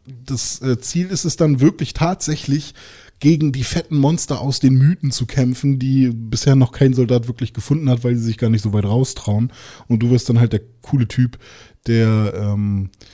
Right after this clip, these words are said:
mit, mit deinen Gedanken und mit den Ideen, die du hast, wie du denn diese Monster killen kannst, ähm, ja, alle zur Strecke bringst und alles, äh, sicher machst. Und ist ein cooles,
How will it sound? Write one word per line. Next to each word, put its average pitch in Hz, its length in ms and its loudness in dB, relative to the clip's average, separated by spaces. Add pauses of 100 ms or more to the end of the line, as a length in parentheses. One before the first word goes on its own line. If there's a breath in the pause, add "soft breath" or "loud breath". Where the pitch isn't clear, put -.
(220 soft breath)
mit, 110 160 0 (140)
mit 117 280 0
deinen 113 240 4
Gedanken 127 480 0
und 120 120 -4
mit 113 140 0
den 123 120 -2
Ideen, 147 480 4
die 139 100 0
du 131 140 4
hast, 131 300 2
wie 135 120 0
du 139 80 0
denn 117 180 4
diese 113 200 2
Monster 123 340 4
killen 131 320 2
kannst, 120 460 0
ähm, 107 560 0 (580 soft breath)
ja, 107 220 -2
alle 107 240 -2
zur 120 120 -4
Strecke 120 320 -2
bringst 107 300 0
und 107 480 -4
alles, 107 580 -4
äh, 113 160 -2
sicher 98 300 -2
machst. - 320 -12 (680)
Und 151 200 0
ist - 120 -10
ein - 100 -12
cooles, 165 240 -6